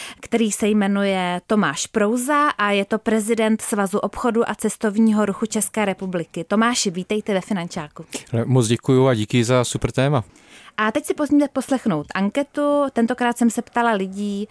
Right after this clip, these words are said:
Speaker 1: na úplně jednoduchou otázku. Jsi pro zavedení eura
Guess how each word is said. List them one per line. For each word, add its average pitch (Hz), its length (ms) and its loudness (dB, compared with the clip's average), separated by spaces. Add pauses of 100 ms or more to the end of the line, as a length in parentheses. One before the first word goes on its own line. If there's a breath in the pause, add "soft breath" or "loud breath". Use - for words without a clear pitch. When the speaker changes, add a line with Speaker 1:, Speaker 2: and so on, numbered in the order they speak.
(300 loud breath)
Speaker 1:
na 180 260 0
úplně 196 300 0
jednoduchou 185 360 -2
otázku. 190 800 -4 (180 soft breath)
Jsi - 220 -4
pro 202 220 -2
zavedení 175 580 -2
eura 233 280 -2